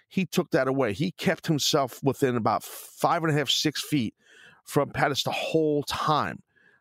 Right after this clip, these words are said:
So every time Pettis would back up to get some range, maybe to think about kicking, n-, you know, Nate Diaz, the old school, just smother him, what, you know, smother him and throw hands.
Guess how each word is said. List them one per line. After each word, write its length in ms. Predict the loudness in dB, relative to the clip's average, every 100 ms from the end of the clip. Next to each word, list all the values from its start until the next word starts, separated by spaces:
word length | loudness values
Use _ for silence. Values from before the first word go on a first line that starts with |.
| -4
So 160 | 0
every 120 | 0 0
time 220 | 0 0
Pettis 300 | 0 0 -2
would 160 | 0
back 280 | 2 0 0
up 60 | -2
to 100 | 0
get 160 | 0
some 240 | 0 0 2
range, 320 | 0 0 0
maybe 300 | 0 0 0
to 160 | -4 -6 _ -2
think 180 | 0 2
about 240 | 0 0
kicking, 380 | -2 0 -2 -2 _ _ _ _ _ _
n-, 400 | -20 -10 -4 -2
you 100 | 0
know, 80 | 0
Nate 220 | 0 0
Diaz, 280 | 0 0 0
the 360 | -2 -2 -4 0
old 240 | 2 0
school, 320 | 0 0 0
just 220 | -2 -2 2
smother 300 | 2 2 0
him, 120 | -2
what, 180 | -2 0
you 100 | 0
know, 120 | 0 0
smother 320 | 0 0 0
him 60 |
and 100 | -2
throw 160 | 0 0
hands. 380 | 2 -2 -4